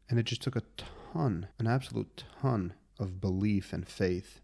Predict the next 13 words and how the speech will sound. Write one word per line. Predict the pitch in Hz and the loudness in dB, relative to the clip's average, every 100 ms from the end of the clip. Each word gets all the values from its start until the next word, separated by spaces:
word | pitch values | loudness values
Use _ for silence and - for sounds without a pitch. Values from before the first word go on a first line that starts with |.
| _ | _
for | - 101 | -6 -2
year | 90 95 104 101 | -2 2 4 4
after | 98 92 - | 0 -4 -6
year, | 92 95 98 92 90 92 - | -6 0 0 0 -2 -6 -10
believing | - 98 104 98 98 | -4 0 2 2 0
that | 92 - | -4 -6
you're | 95 | -8
still | - 120 | 0 2
gonna | 107 101 | 2 2
end | 101 | 2
up | 95 - | 0 -2
there, | 101 92 | -4 -4
despite | 87 101 - - 101 98 - - | -4 -8 -6 0 2 2 -4 -16